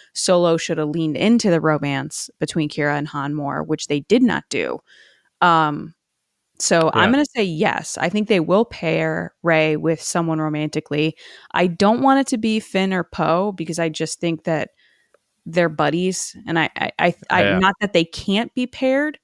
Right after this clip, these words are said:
Speaker 2: I
Speaker 1: 'cause
Speaker 2: agree.
Speaker 1: if they were, I'd probably love it. I just currently can't picture that 'cause I think that they have a very kind of, like,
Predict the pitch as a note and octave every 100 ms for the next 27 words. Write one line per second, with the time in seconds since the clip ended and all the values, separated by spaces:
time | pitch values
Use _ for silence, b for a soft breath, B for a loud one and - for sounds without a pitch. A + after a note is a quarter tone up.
0 | - G#3+ G3 G3 - F3+ D#3+ E3 F#3 G3+
1 | D#3+ - E3 E3 D#3+ D#3 D#3+ G#3+ B3+ B
2 | B B B E3 F#3+ F#3+ - - G3+ -
3 | G3 - F#3 E3+ - E3 - G3+ G3+ -
4 | E3+ D#3+ - E3+ E3+ D#3+ E3 D#3 D#3+ D#3
5 | D#3+ D3+ D3+ D#3 - D#3 D3 C#3+ D3+ C#3
6 | -